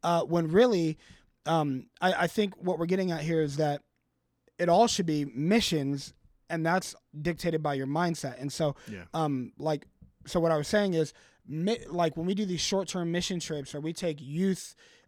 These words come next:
Speaker 1: on a mission trip to
Speaker 2: Yeah.
Speaker 1: Guatemala, to
Speaker 2: Yeah,
Speaker 1: wherever,
Speaker 2: where-, wherever.
Speaker 1: though I would argue that in most cases, the way that we do it and the structure that we have set up for it,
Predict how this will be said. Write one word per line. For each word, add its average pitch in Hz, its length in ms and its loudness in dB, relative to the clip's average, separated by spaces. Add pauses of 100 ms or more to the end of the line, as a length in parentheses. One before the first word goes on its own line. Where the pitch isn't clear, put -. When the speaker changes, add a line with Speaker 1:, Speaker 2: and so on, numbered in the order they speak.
Speaker 1:
on 180 120 -2
a 175 60 -2
mission 180 320 0
trip 170 400 -2
to 156 640 2
Speaker 2:
Yeah. 143 80 -16
Speaker 1:
Guatemala, 151 920 2
to 151 280 -4
Speaker 2:
Yeah, 135 60 -10
Speaker 1:
wherever, 175 420 4
Speaker 2:
where-, - 0 - (220)
wherever. 92 140 -16 (220)
Speaker 1:
though 226 420 2 (100)
I 214 180 4
would 254 240 4
argue 160 680 4 (140)
that 175 180 0
in 175 160 0
most 220 320 2
cases, 156 480 -8
the 156 100 -4
way 180 160 0
that 196 160 -4
we 180 140 -2
do 156 220 2
it 151 120 -2
and 151 120 -6
the 143 60 -4
structure 175 340 -4
that 156 100 -4
we 160 160 0
have 151 200 -6
set 160 200 -4
up 143 140 -6
for 180 320 2
it, 147 140 -2